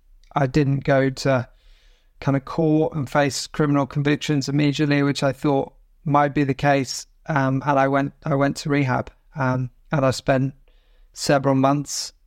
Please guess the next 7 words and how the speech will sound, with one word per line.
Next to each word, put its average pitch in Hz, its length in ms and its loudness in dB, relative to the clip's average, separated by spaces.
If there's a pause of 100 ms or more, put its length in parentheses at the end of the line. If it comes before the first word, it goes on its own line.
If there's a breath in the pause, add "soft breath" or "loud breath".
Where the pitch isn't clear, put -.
um, 131 320 0
having 131 640 0 (480)
therapy, 135 840 0 (540)
counselling, 139 840 0 (560)
um, 123 380 -2 (280)
treatment, 147 600 0
support 143 640 -2